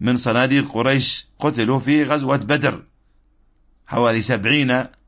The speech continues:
رجلاً من المشركين من قريش، قتل الله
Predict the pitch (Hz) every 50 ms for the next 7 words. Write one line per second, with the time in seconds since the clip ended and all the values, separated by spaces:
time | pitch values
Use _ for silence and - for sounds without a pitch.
0 | _ _ - - 120 117 127 147 147 131 131 131 113 107 101 90 85 - _ _
1 | _ - 104 117 123 127 123 123 123 113 - 120 107 107 127 131 131 110 82 -
2 | - _ _ _ _ _ - 92 110 107 - - 120 120 127 123 110 - - -
3 | - _ _ _ _ _ _ _ _ _ _ _ _ _ - - 160 175 131 156
4 | 135 131 123 127 135 143 131 113 120 127 139 - -